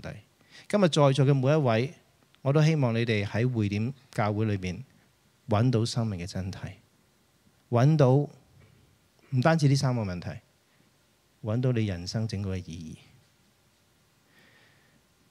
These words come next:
咁我記得早幾年啦，下，疫情前啦，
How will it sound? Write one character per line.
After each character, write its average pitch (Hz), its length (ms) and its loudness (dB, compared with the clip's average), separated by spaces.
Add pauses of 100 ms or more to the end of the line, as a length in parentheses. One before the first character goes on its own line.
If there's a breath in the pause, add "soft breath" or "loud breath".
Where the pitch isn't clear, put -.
(160)
咁 160 100 2
我 190 80 4
記 160 160 4
得 165 140 4
早 165 500 2 (260)
幾 131 160 2
年 120 200 0
啦， 135 180 2
下， 110 240 0
疫 113 120 -6
情 101 200 -6
前 107 280 -4
啦， 127 280 0